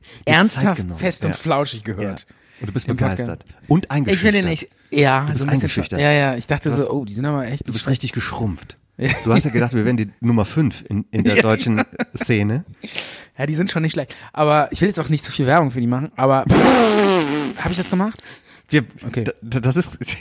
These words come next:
Speaker 1: <laughs> wenn eine Ameise für einen Löwen Werbung macht, das interessiert den
Speaker 2: Ach so,
Speaker 1: Löwen
Speaker 2: ja,
Speaker 1: doch
Speaker 2: okay.
Speaker 1: nicht, ne?
Speaker 2: Hm. Okay, da hast du natürlich recht.
Speaker 1: Aber
Speaker 2: Aber,
Speaker 1: wir
Speaker 2: aber an
Speaker 1: müssen
Speaker 2: der
Speaker 1: uns
Speaker 2: Stelle
Speaker 1: jetzt
Speaker 2: wollte ich auch noch mal
Speaker 1: nicht kleiner machen, als wir sind.
Speaker 2: Nein, aber überhaupt
Speaker 1: Wir sind
Speaker 2: nicht.
Speaker 1: schon,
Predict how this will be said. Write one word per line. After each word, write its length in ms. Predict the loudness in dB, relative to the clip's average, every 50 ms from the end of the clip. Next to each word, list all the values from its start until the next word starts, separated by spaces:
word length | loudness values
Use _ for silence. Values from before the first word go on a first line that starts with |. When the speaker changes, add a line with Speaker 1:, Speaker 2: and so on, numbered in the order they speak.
| -4 -4 -2 -4
Speaker 1:
<laughs> 360 | -6 -6 -6 -12 -20 -14 -2
wenn 160 | 0 2 2
eine 100 | 2 2
Ameise 540 | 0 0 0 0 0 0 0 0 0 -2 -4
für 140 | -2 -2 0
einen 80 | 2 2
Löwen 340 | 4 4 2 2 2 0 0
Werbung 280 | 0 -2 -2 -2 -4 -4
macht, 240 | -4 -6 -8 -8 -10
das 220 | -10 -10 -10 -18
interessiert 500 | -18 -14 -8 -6 -6 -6 -6 -8 -8 -6
den 80 | -2 0
Speaker 2:
Ach 60 | 2
so, 220 | 4 4 4 4 4
Speaker 1:
Löwen 60 | 2
Speaker 2:
ja, 40 | 0
Speaker 1:
doch 60 | -2
Speaker 2:
okay. 80 | -4 -6
Speaker 1:
nicht, 120 | -8 -6
ne? 160 | -6 -6 -6 -6 _ _ _ _ -8 -8 -8 _ -2
Speaker 2:
Hm. 200 | -2 0 0 -2 -4 -10 _ _ _ _ _ _ _ _ _ _ _ _ _ _ _ _ _ _ _ _ _ -8 0
Okay, 220 | 0 2 2 2 0
da 60 | 0
hast 100 | 0 0
du 60 | 0
natürlich 240 | 0 -2 -2 -4 -6
recht. 220 | -10 -12 -14 -16 -18 -18 -16 -16 -14 -10
Speaker 1:
Aber 160 | -6 -2 2
Speaker 2:
Aber, 120 | 2 4 4
Speaker 1:
wir 80 | 4 4
Speaker 2:
aber 120 | 4 2 2
an 40 | 2 2
Speaker 1:
müssen 100 | 2 2
Speaker 2:
der 80 | 2 2
Speaker 1:
uns 60 | 4
Speaker 2:
Stelle 120 | 4 4 6
Speaker 1:
jetzt 60 | 6
Speaker 2:
wollte 120 | 4 2 2
ich 60 | -2
auch 40 | 0
noch 80 | 0
mal 140 | 0 0 0
Speaker 1:
nicht 200 | -2 -4 -4 -6
kleiner 360 | -10 -8 -6 -4 -4 -4 -4
machen, 300 | -4 -6 -8 -8 -10 -10
als 220 | -10 -10 -10 -8 -8
wir 100 | -6 0
sind. 120 | 0 2
Speaker 2:
Nein, 220 | 2 2 2 0
aber 200 | 0 0 0 2 2
überhaupt 160 | 4 4 6
Speaker 1:
Wir 40 | 6
sind 100 | 6 4
Speaker 2:
nicht. 100 | 4 0
Speaker 1:
schon, 160 | -2 -4 -6